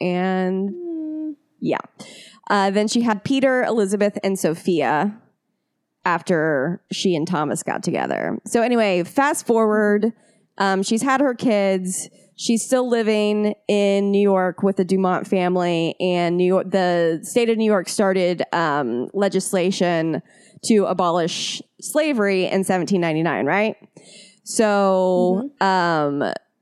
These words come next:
Speaker 1: it wasn't finished. Like, the legislation was introduced in seventeen ninety-nine, but it wasn't officially passed,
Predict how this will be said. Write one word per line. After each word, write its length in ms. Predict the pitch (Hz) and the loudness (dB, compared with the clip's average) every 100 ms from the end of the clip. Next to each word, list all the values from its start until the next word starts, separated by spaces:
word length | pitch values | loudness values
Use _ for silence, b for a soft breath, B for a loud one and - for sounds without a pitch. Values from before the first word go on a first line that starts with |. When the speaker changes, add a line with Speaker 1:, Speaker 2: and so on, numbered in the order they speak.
| _ _ _ _ _ _ _ - | _ _ _ _ _ _ _ 2
Speaker 1:
it 180 | 254 | 2
wasn't 440 | 226 226 226 214 196 | 2 2 2 0 0
finished. 600 | 208 196 220 254 - - 214 | 0 2 2 0 -6 -4 -2
Like, 220 | 196 190 | -2 0
the 160 | 214 214 | 0 2
legislation 600 | 220 233 240 208 208 202 | 0 0 0 0 2 2
was 640 | 190 185 180 180 - - _ - | 2 2 0 -2 -6 -10 _ 0
introduced 480 | 208 196 196 185 | 2 4 2 2
in 60 | 185 | 0
seventeen 320 | 185 180 190 | 0 0 0
ninety-nine, 480 | 180 175 175 170 170 | 0 0 0 0 0
but 260 | 190 175 - | 0 0 0
it 140 | 202 190 | -2 2
wasn't 360 | 196 190 196 | 0 2 0
officially 480 | 175 - 190 190 185 | -2 -2 -2 0 -4
passed, 680 | - 170 175 240 - - | -2 -2 0 -2 -4 -10